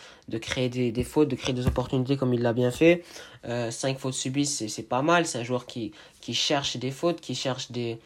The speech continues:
du coup, des coups de pied arrêtés. Et c'est assez intéressant offensivement d'avoir un,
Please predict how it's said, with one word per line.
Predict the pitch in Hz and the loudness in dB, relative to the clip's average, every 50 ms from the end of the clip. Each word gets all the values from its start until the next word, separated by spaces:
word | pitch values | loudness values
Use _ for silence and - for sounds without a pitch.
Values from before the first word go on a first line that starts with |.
| - - - - - - - - | -18 -20 -20 -20 -20 -20 -18 -14
du | 117 117 127 | -12 -10 -10
coup, | 127 - - 131 | -8 -6 -4 -2
des | 120 120 | -2 -2
coups | - - 123 - | -4 -6 -8 -6
de | |
pied | - - 131 | -4 0 0
arrêtés. | 123 117 117 117 123 - 165 180 185 | 2 2 0 -2 -2 0 2 2 2
Et | 156 | 2
c'est | - - - | 2 0 -2
assez | 120 127 - - 156 | -2 -2 -2 0 0
intéressant | 143 139 139 131 127 127 - 165 156 | 0 0 0 -2 -2 0 0 0 0
offensivement | 143 139 135 127 - 127 127 135 139 143 | 0 0 -2 -4 -2 -2 0 0 2 2
d'avoir | 135 127 117 123 123 117 | 2 2 2 0 0 0
un, | 117 113 110 | 0 -2 -4